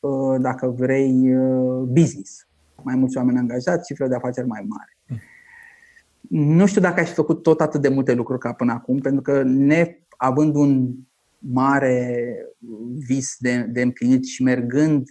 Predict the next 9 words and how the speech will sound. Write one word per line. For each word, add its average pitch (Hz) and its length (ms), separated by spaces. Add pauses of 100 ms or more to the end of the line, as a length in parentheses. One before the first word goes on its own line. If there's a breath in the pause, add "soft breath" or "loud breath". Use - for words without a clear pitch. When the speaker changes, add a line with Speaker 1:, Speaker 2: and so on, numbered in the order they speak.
Speaker 1:
din 131 480
adaptare 123 640
în 123 100
adaptare, 120 580
inventare, 120 600
reinventare, 120 640 (100)
cum 117 100
am 120 240
vorbit, 120 320